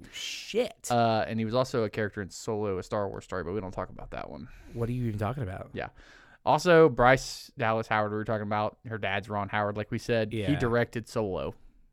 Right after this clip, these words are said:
Speaker 2: which explains a lot, too.
Speaker 1: <sighs> Oh, my God. Really?
Speaker 2: Uh-huh.
Speaker 1: How did I not know that? And also, why do I know that?
Speaker 2: Yeah.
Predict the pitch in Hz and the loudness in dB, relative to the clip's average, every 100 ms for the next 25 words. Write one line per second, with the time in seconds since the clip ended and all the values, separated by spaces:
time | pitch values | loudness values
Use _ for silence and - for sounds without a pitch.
0 | _ _ _ _ _ _ _ _ _ _ | _ _ _ _ _ _ _ _ _ _
1 | - - - - - 104 - - 120 107 | -20 -20 -20 -18 -8 -6 -6 -2 0 -2
2 | 104 92 - - 139 151 143 107 101 - | -4 -4 -6 -6 -2 -2 -2 -6 -12 -14
3 | - 131 143 123 101 95 123 156 208 220 | -2 4 6 6 4 2 4 6 6 4
4 | - - 107 101 98 98 92 95 95 95 | 0 -6 -2 -2 -2 -4 -4 -6 -8 -4
5 | - 175 - 220 202 170 135 147 131 156 | 0 0 0 -4 -2 -2 -4 -4 -4 -2
6 | 143 147 - 139 147 143 147 135 127 - | -2 -2 -4 -4 -2 -4 -4 -4 -4 -8
7 | 131 139 143 135 143 123 107 104 101 98 | -4 -2 -2 -2 -2 -2 -4 -8 -10 -10
8 | 98 - _ - - 110 | -12 -14 _ -20 -10 -10